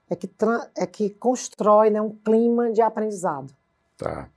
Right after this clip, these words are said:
Speaker 2: A qualidade do ensino de uma escola, ela pode variar, secretária, em relação a outra, conforme a gestão daquele diretor? Como é que vocês medem isso? Porque, a rigor, o conteúdo é o mesmo, né? Mas a forma como um gestor conduz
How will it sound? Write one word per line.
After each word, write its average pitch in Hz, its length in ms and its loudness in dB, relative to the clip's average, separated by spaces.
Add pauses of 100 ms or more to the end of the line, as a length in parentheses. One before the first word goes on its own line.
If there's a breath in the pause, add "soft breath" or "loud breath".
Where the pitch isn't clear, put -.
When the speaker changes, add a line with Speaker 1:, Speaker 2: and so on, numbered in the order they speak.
(280 soft breath)
Speaker 2:
A 240 180 0
qualidade 139 540 2
do 131 80 -2
ensino 120 460 -4
de 113 100 -10
uma 131 140 -4
escola, 101 760 0 (320)
ela 143 280 -2 (160)
pode 165 340 0
variar, 110 580 2
secretária, 107 520 -6
em - 20 -8
relação 107 460 -4
a 104 40 -4
outra, 110 480 -2
conforme 117 480 -2
a 107 60 -6
gestão 110 360 -10
daquele 107 360 -4
diretor? 107 640 -4 (240 soft breath)
Como 143 140 0
é 151 60 -2
que - 80 -14
vocês 127 320 -4
medem 117 460 0
isso? 127 160 -4
Porque, 143 200 -4
a 151 60 0
rigor, 151 300 0
o 147 60 -4
conteúdo 147 420 0
é 151 40 4
o 147 60 2
mesmo, 92 440 -2
né? 139 260 -6 (400 soft breath)
Mas 113 400 -2
a 120 500 0
forma 131 460 4
como 123 240 -6
um 113 260 -8
gestor 110 440 -6
conduz 120 680 -6